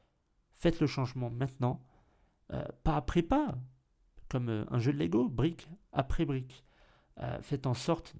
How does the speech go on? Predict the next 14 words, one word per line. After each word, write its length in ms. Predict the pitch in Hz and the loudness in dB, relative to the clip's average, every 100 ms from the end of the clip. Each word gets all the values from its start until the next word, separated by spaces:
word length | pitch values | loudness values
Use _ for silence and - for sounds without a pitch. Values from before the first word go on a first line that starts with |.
| - | 0
d'évoluer 580 | 135 123 127 120 135 135 | 2 4 2 2 2 0
chaque 360 | - 143 - | -2 -6 -4
instant, 440 | 135 - 139 147 151 - - - | -6 -4 -4 -4 -6 -16 -20 -12
chaque 340 | - 139 131 | 0 0 2
jour 300 | 123 135 131 | 0 0 0
de 80 | 120 | 0
votre 320 | 110 110 131 | -2 -2 -4
vie. 300 | 110 139 156 - - - - | -2 -4 -6 -12 -20 -20 -8
Euh, 400 | - - - 120 - 50 - - | -4 -2 -4 -4 -8 -14 -20 -20
c'est, 380 | - - - - _ _ _ | -14 -12 -10 -14 _ _ _
et 100 | 151 | -2
chaque, 520 | 127 - 190 190 - - 120 | 0 2 0 0 -10 -12 -8
euh, 160 | 117 - - | -8 -10 -16
finalement, 580 | - 127 131 135 139 | -16 -6 -4 -4 -6